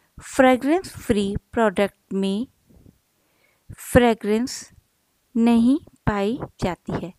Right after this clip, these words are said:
तो हमें फ्रेगरेंस फ्री products को यूज़ में लेना चाहिए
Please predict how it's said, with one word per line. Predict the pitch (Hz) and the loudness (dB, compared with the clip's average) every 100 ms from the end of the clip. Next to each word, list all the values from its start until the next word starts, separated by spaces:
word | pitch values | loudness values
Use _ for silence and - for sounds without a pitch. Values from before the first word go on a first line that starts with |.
| _ _ _ _ - | _ _ _ _ 0
तो | 320 381 | 4 4
हमें | - 233 202 196 233 - _ _ | 4 -2 -2 -4 -6 -12 _ _
फ्रेगरेंस | _ - 254 254 - 294 320 - | _ 0 2 2 0 0 0 -8
फ्री | - 190 185 220 _ | -6 -4 -4 -6 _
products | 240 240 247 262 - - | 0 2 0 -2 -6 -12
को | 196 185 208 - | -4 -2 -2 -4
यूज़ | 196 240 233 - | -4 -2 -2 -4
में | 196 202 262 _ _ _ - | -4 -4 -6 _ _ _ -4
लेना | 214 214 202 233 - - | 0 2 0 -4 -6 -10
चाहिए | - 190 185 - | -6 -4 -4 -8